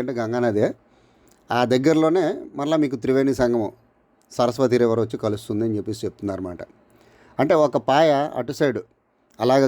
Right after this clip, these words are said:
గయా మీద నుంచి, పాట్నా మీద నుంచి పోయి బెంగాల్లో కలిసే అవకాశం ఉండొచ్చు అన్నమాట. ఇటువంటివన్నీ అవకాశం ఉండొచ్చు అనేవి కూడా మనం మ్యాప్లో చూపించగలగాలి. నేను అది నెక్స్ట్ వీడియోలో మీకు పెడతానండి. అది ఎవరు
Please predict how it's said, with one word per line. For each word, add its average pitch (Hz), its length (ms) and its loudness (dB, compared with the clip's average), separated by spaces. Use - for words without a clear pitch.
గయా 127 160 4
మీద 131 300 2
నుంచి, 120 180 -4
పాట్నా 117 320 0
మీద 120 240 0
నుంచి 113 140 -6
పోయి 117 180 2
బెంగాల్లో 117 460 2
కలిసే 110 260 -2
అవకాశం 120 460 -2
ఉండొచ్చు 107 300 -4
అన్నమాట. 92 220 -10
ఇటువంటివన్నీ 165 540 2
అవకాశం 160 540 2
ఉండొచ్చు 143 400 0
అనేవి 143 240 -2
కూడా 135 280 0
మనం 120 360 -4
మ్యాప్లో 123 300 0
చూపించగలగాలి. 104 880 -6
నేను 151 240 4
అది 131 340 2
నెక్స్ట్ 110 220 -4
వీడియోలో 139 420 2
మీకు - 180 -8
పెడతానండి. 101 460 -8
అది 85 140 -20
ఎవరు 123 240 4